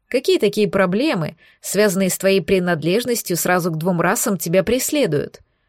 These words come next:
Драконья ипостась у тебя есть, мы ее видели. Так в чем дело-то? «Меня никто не любит!» выпалил Хонор, подумав с пару секунд. «Все презирают!» «Неправда?»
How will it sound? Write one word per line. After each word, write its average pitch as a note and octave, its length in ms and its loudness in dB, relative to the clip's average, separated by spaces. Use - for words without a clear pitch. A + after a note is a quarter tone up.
Драконья G#3 560 0
ипостась G3+ 440 -2
у F#3 40 0
тебя G3 200 0
есть, - 460 -4
мы F3 160 0
ее G3 200 2
видели. F3 460 -4
Так F3 160 -2
в - 40 -10
чем A#3 240 0
дело-то? C#4+ 520 0
«Меня C#4 300 0
никто D#4 320 0
не E4+ 160 2
любит!» C4 440 4
выпалил G3 520 2
Хонор, C#4 560 -2
подумав G3+ 380 0
с - 80 -6
пару G#3+ 240 2
секунд. G#3+ 540 0
«Все - 340 0
презирают!» A3+ 960 0
«Неправда?» E3 720 -2